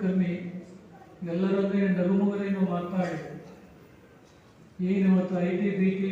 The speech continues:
ಬೆಳವಣಿಗೆ ಆಗಲಿಕ್ಕೆ ಎಸ್ ಎಂ ಕೃಷ್ಣ ಅವರ ಕೊಡುಗೆ ಈ ರಾಜ್ಯಕ್ಕೆ ಬಹಳ ದೊಡ್ಡದು. ಮತ್ತು ಇವತ್ತು ಬಿಸಿ ಊಟ ಏನು ಪ್ರಾರಂಭ ಆಗಿದೆ ಅಲ್ಲ, ಬಹುಶಃ ಅದಕ್ಕೆ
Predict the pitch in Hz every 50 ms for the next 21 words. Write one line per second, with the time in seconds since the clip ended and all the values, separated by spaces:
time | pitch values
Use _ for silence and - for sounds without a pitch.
0 | 190 175 170 170 180 190 190 - 185 190 185 175 180 180 180 180 175 - 185 175
1 | 170 165 - - - - - - - - - - - - - - - - - -
2 | - - - - - - 185 175 - - 208 202 196 202 202 202 196 180 - -
3 | 190 202 202 190 185 180 185 - - 185 185 185 190 185 175 160 190 - 175 -
4 | - - - - - - - - - - - - - - - - - - 175 170
5 | 170 170 170 170 175 180 180 190 190 190 - 208 190 175 170 165 175 185 185 180
6 | 180 190 202 196 202 196 190 185 180 180 - - - - - - - - - -
7 | - - - - - - - - - - - - - 180 175 180 180 180 202 196
8 | 190 185 185 - 180 160 170 175 - - 214 214 202 202 196 196 190 196 190 185
9 | 185 185 185 185 185 180 170 - 175 175 175 196 196 190 190 190 185 180 - 180
10 | 180 185 196 190 190 - - - - - 175 185 - - - - - - - -
11 | - - - - - - - - - - 160 170 180 180 180 196 196 175 180 190
12 | 190 190 - 196